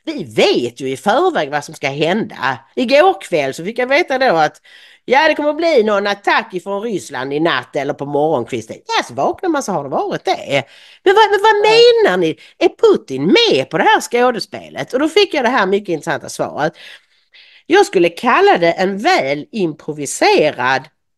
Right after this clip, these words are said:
Speaker 1: koreograferad dans, där danspartnern vet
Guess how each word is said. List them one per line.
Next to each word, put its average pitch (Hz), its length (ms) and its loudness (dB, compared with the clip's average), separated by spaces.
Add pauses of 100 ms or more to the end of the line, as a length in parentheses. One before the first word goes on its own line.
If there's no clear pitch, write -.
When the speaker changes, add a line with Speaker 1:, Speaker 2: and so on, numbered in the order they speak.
Speaker 1:
koreograferad 143 1400 -2
dans, 330 720 -2 (340)
där 254 160 0 (100)
danspartnern 214 1200 0
vet 254 360 2